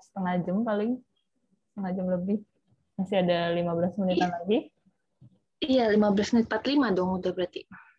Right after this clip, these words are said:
Speaker 1: Nih dari Mas Bimo nanya lagi, terlepas dari ningkatin kekuatan fisik, sebenarnya apa sih yang pengen diimprove dari Gloria pribadi?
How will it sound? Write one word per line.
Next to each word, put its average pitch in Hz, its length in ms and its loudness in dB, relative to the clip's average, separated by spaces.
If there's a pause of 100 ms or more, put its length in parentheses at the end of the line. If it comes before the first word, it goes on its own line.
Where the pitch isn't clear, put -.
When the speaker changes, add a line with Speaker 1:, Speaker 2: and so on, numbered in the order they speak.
(680)
Speaker 1:
Nih 220 160 2
dari 202 240 4
Mas 214 200 2
Bimo 214 360 2
nanya 180 360 -2
lagi, 180 520 -2
terlepas 202 440 -4
dari 233 280 4
ningkatin 233 840 0
kekuatan 220 440 0
fisik, 226 560 -2
sebenarnya 220 680 0
apa 247 80 -8
sih 254 160 -4
yang 240 240 2
pengen 196 480 0
diimprove 196 600 0 (120)
dari 180 720 0 (520)
Gloria 180 520 0
pribadi? 170 480 -2